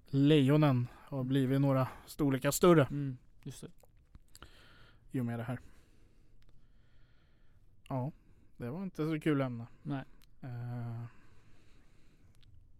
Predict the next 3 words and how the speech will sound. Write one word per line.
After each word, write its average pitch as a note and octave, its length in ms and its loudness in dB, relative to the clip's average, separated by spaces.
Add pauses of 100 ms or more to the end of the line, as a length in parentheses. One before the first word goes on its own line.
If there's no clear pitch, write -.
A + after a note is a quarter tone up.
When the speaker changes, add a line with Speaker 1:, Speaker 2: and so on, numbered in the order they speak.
(240)
Speaker 1:
tjugoarton B2 760 -6 (1900)
närmar C3 320 -6
sig. C#3+ 200 -8